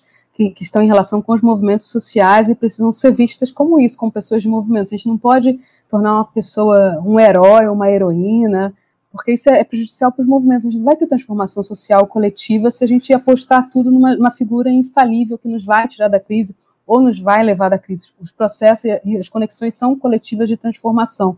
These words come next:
Eu acredito profundamente nisso e sou muito crítica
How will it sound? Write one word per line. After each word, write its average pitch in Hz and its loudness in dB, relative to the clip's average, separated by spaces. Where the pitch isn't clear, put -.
Eu 180 -4
acredito 214 -4
profundamente 254 2
nisso 214 -8
e 214 -12
sou 226 -4
muito 254 -2
crítica 254 -2